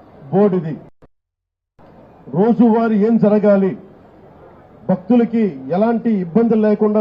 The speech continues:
దర్శన భాగ్యం కలగాలి, దర్శన సౌకర్యాలు కల్పించాలి,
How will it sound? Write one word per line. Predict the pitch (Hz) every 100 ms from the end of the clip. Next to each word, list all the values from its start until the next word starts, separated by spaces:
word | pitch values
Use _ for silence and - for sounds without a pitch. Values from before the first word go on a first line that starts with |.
| 202
దర్శన | 180 226 208
భాగ్యం | 202 190 196
కలగాలి, | 185 185 175 170 143 - - - - - - - - -
దర్శన | 180 180 233 208
సౌకర్యాలు | 208 214 214 208 196
కల్పించాలి, | 185 185 185 180 165